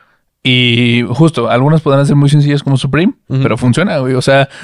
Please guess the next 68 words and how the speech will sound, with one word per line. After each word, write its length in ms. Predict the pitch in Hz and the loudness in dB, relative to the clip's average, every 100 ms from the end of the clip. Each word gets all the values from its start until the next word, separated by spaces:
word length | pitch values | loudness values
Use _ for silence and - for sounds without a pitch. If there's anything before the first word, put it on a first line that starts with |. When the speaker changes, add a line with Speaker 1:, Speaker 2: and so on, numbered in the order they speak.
| 170 | -2
Speaker 1:
ya 140 | 156 | 0
quisiéramos 380 | 165 165 170 156 | 0 0 2 0
todos 200 | 131 160 | 0 -2
tener 240 | - 127 135 | 0 0 2
una 160 | 151 | 2
marca 240 | 135 139 156 | 2 0 -2
tan 260 | 127 120 | 0 0
emblemática 540 | 117 120 120 139 151 160 | 0 2 2 0 -2 -4
que 240 | 143 113 | -2 -4
funcionara 480 | 117 127 123 127 175 | 0 0 2 0 0
así 140 | 143 | 0
de 60 | 147 | 0
fácil. 60 | 143 | 2
Speaker 2:
Completamente, 440 | 156 196 180 - | 2 0 0 0
ha 80 | 175 | 0
sido 220 | 151 180 | 2 0
la 100 | 190 | 0
marca 320 | 147 147 151 | -2 0 0
más 160 | 147 139 | 0 -2
emblemática 560 | 143 117 120 139 135 120 | -4 -4 -6 -4 -2 0
en 100 | 110 | 0
los 220 | 104 - | -2 -2
últimos 340 | 117 131 101 | -6 -6 -6
años. 320 | 123 131 98 | -6 -6 -6
O 60 | 113 | -2
Speaker 1:
Sí. 60 | 127 | 0
Speaker 2:
sea, 180 | 123 | 0
tú 160 | 113 156 | 0 0
ves 160 | 175 165 | 0 0
el 80 | |
logo 220 | 139 143 156 | 0 0 -2
y 40 | |
todos 280 | 135 143 139 | -2 -4 -4
saben 220 | 135 123 | -4 -4
qué 120 | 117 | -2
es. 220 | 110 - - | -4 -6 -14
O 140 | 110 | -6
sea, 160 | 113 107 | -2 0
Speaker 1:
Claro. 500 | 151 101 98 98 98 | 0 -2 -2 -4 -6
Speaker 2:
está 240 | 104 123 | -4 -2
muy 320 | 131 139 151 | 0 0 0
cañón. 380 | 151 135 147 127 | -2 -2 -4 -4
O 80 | 120 | -2
sea, 180 | 135 127 | 0 2
y 160 | 123 | 0
pues 220 | 123 123 | -4 -8
fue, 800 | - 139 160 160 120 113 107 76 | -2 0 2 0 -2 -4 -6 -10
fue 160 | 117 139 | -6 -2
un 160 | 147 139 | -2 -2
récord 340 | 127 135 123 | -4 -4 -8
así 220 | 110 123 | -6 -4
cuando 200 | 127 120 | -2 -2
llegó 320 | 104 101 107 117 | 0 0 2 2
a 40 | |
valer 280 | 113 101 113 | 2 2 0
un 100 | 113 | 0
billón 240 | 110 107 | -2 -2
de 80 | 107 | 0
dólares. 400 | 101 113 87 95 | 0 0 -2 -4
Bueno, 240 | - 104 101 | -6 -4 -2
mil 220 | 110 110 | -2 -2
millones 380 | 110 104 104 95 | 0 0 -2 -2
de 140 | 90 | 0
dólares, 420 | 98 104 98 - | 0 0 -4 -8
hablando 260 | - 92 - | -10 -8 -8
en 60 | 127 | -10
Speaker 1:
Ujú. 40 | |
Speaker 2:
español. 420 | - - - 101 | -12 -12 -8 -8